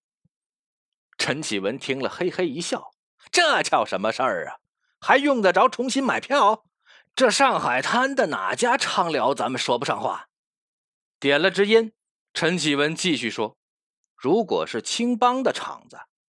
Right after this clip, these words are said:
青帮里面我有的是好朋友；要是洪门的场子就更好办了。我老子早年闹革命的时候入过洪门，是洪门里的大辈分，都不用出人情，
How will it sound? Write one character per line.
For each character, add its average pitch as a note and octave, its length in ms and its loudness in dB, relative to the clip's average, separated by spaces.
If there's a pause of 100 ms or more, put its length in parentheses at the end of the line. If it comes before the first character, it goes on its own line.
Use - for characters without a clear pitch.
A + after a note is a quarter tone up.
(260)
青 F3 360 0
帮 D#3+ 280 4
里 B2 100 -2
面 B2 240 0
我 C3+ 140 2
有 A#2+ 200 0
的 G#2+ 120 -2
是 - 160 -4
好 F#2+ 180 0
朋 G2 220 -6
友； G#2 160 -10 (420)
要 A#3 240 4
是 C#3+ 140 -2
洪 B3 320 0
门 D#3+ 180 2
的 B2+ 80 0
场 F#2+ 260 -6
子 F#2+ 60 -6
就 E3+ 100 -2
更 B3 240 0
好 F3 220 -6
办 G3+ 240 2
了。 - 220 -14 (340)
我 D3 180 6
老 C#3+ 240 6
子 D3+ 80 0
早 B2+ 220 2
年 B2 180 0
闹 D#3 200 2
革 C#3 160 2
命 F#3 180 -2
的 B2+ 80 -2
时 C3 140 -2
候 C3+ 120 0
入 A3 200 0
过 A2+ 120 2
洪 G2+ 220 -2
门， F#3 300 0 (320)
是 - 160 4
洪 A#3+ 280 -2
门 B3 220 2
里 C3 100 0
的 A2 120 -4
大 A#3 260 2
辈 G2 240 -6
分， - 180 -16 (340)
都 G3+ 200 6
不 F3 220 4
用 F#3+ 180 2
出 F#3+ 220 0
人 F#3+ 180 2
情， C3 320 -2